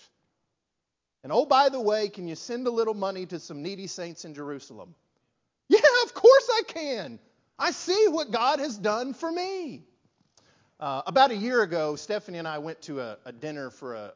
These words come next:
an organization called Sacred Selections.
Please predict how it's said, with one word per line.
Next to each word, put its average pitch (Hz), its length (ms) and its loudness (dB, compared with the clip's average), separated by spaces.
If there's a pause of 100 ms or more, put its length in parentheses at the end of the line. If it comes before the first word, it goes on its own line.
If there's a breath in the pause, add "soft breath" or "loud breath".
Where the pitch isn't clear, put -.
an 117 140 -14
organization 135 760 -10
called 113 260 -12
Sacred 131 520 -12
Selections. 117 840 -14